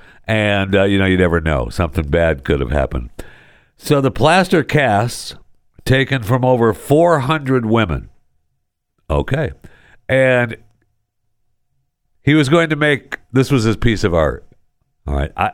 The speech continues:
I mean, seriously, I've gotta become an artist is what has to happen. "Oh, Jeff, you already are." "No, I know. Thank you. I've gotta become an artist." He was going to have a twenty-six foot wall of the Great Wall of Vaginas.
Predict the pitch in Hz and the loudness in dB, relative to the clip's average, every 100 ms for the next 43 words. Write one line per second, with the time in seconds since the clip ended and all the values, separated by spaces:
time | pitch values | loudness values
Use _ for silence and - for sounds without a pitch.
0 | - 104 101 98 - - - 117 87 85 | -6 -6 -4 -6 -8 -10 -4 -2 -2 -6
1 | 67 60 - _ _ _ _ - 92 82 | -8 -8 -14 _ _ _ _ -8 -8 -4
2 | 82 69 67 73 65 62 60 _ _ _ | -6 -6 -12 -14 -18 -20 -20 _ _ _
3 | _ 73 67 64 64 - 64 _ _ _ | _ -12 -10 -12 -18 -20 -20 _ _ _
4 | _ - - - 104 85 78 76 71 135 | _ -20 -18 -12 -6 -6 -4 -8 -6 -6
5 | 92 73 67 65 58 52 52 - 110 85 | -4 -6 -8 -12 -16 -20 _ -6 -2 0
6 | 71 67 65 57 78 64 - 55 - - | -2 -2 -4 -2 -4 -4 -8 -12 -16 -8
7 | 90 95 92 82 69 - 67 62 58 57 | -2 -2 -2 -2 -4 -4 -4 -4 -8 -8
8 | - - _ _ _ 113 123 101 143 139 | -14 -20 _ _ _ -2 -2 0 0 2
9 | 127 110 - 139 165 160 127 160 147 - | 0 -2 0 2 2 0 0 0 0 -6
10 | - 151 - 101 113 123 107 92 98 98 | 0 0 0 0 2 4 4 2 0 -4
11 | _ _ _ _ _ _ - 101 104 90 | _ _ _ _ _ _ -6 -2 -2 0
12 | 95 76 95 120 135 107 98 110 113 117 | -2 -2 0 0 -2 -4 0 2 2 2
13 | 113 92 98 82 85 92 85 73 64 - | 0 -2 -4 -2 -2 -2 -2 -6 -8 -12